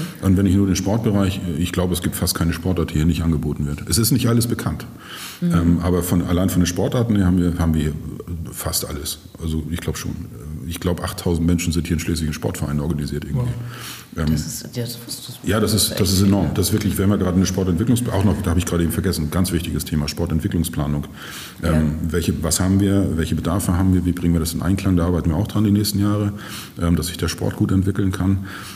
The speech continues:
Speaker 1: Ähm, Vereine haben natürlich in Corona echt ein Problem gekriegt, ne? Die konnten ihre Angebote nicht machen, das betrifft auch Fitnessstudios oder so, konnten ihre Angebote nicht machen und da sind dann auch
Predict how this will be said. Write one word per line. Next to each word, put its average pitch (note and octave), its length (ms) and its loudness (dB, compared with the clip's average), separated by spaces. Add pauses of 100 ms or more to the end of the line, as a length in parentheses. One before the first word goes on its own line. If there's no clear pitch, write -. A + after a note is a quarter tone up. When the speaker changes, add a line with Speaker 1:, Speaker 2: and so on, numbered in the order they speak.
(160)
Speaker 1:
Ähm, E2+ 320 4 (100)
Vereine A#2 400 2
haben A#2 120 6
natürlich A2+ 340 4
in G#2+ 100 4
Corona G#2 400 2
echt F#2 140 -2
ein G2 60 2
Problem F2+ 320 0
gekriegt, D#2 400 -6
ne? G#2 260 2
Die F2 120 0
konnten F#2 200 2
ihre F2+ 160 4
Angebote A#2 420 2
nicht A2 180 2
machen, A2+ 320 6
das F#2 120 2
betrifft - 320 -4
auch F2 80 -2
Fitnessstudios G#2 640 0
oder G2+ 160 2
so, G2+ 200 2 (320)
konnten F#2 220 2
ihre F#2 140 4
Angebote G2+ 420 4
nicht G2 160 4
machen F#2 260 4
und F2+ 60 4
da F2 60 4
sind F2+ 160 4
dann F2 120 2
auch F2 80 0